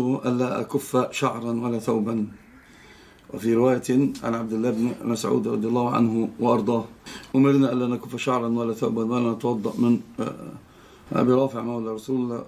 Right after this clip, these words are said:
رسول الله صلى الله عليه وسلم قال: "رأى الحسن بن علي وهو يصلي وقد عقص شعره فأطلقه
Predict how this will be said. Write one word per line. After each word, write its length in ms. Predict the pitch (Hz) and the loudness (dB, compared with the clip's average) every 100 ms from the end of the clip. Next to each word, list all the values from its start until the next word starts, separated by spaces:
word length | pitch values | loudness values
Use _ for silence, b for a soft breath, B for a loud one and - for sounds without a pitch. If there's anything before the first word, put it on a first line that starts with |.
| 139 117 | -12 -14
رسول 220 | - 131 | -6 -2
الله 180 | 123 123 | 0 0
صلى 140 | 110 | -2
الله 120 | 117 123 | -6 -4
عليه 100 | 117 | -4
وسلم 80 | 110 | -2
قال: 140 | 120 | -2
"رأى 280 | 117 123 123 | 0 2 0
الحسن 440 | 110 123 - 113 113 B B B B | -2 -8 -4 -4 -4 B B B B
بن 140 | 117 117 | -2 2
علي 180 | 123 123 | 4 4
وهو 200 | 117 117 | 2 -2
يصلي 400 | 107 120 117 123 | 0 0 4 2
وقد 280 | 117 110 | 2 -2
عقص 440 | 110 123 - 117 117 113 - B B - | -2 -2 -4 -6 -6 -6 -10 B B -14
شعره 480 | - 117 120 113 110 | -4 0 0 -2 -2
فأطلقه 840 | - - - 123 - 117 107 | -4 -4 0 0 0 -6 -4